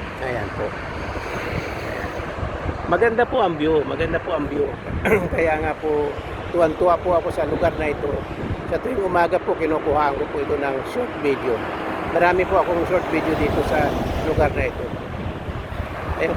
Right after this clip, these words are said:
po, lumalakas pa po ang usok, oh. Ayan po. Ayan. Kaya, ayan mga kapatid, samahan nyo na po ako. Tayo po ay maglalakad ng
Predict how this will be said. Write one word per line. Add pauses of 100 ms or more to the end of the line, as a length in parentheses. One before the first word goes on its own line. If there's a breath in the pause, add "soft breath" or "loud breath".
po,
lumalakas
pa
po
ang (140)
usok,
oh. (1800)
Ayan
po. (1700)
Ayan. (1160)
Kaya, (140)
ayan
mga
kapatid,
samahan
nyo
na
po
ako. (100)
Tayo
po
ay
maglalakad
ng